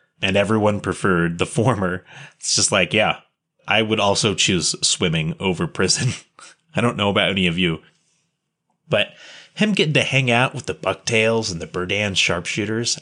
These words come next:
that's cool. And especially that he has a specific story from it, and to capture a rebel.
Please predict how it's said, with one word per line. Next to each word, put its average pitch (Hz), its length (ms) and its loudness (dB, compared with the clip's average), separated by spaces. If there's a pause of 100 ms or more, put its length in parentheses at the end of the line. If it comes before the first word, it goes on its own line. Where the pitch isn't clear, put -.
(160)
that's - 360 0
cool. - 580 -6 (600)
And 135 220 4
especially 120 480 2
that 92 160 2
he 135 280 -2
has 95 260 0
a 87 40 -2
specific - 540 -2
story 113 320 0
from - 260 -8
it, - 140 -6 (480)
and 156 220 4
to 151 80 0
capture 113 680 -2
a 98 300 0
rebel. 101 540 -2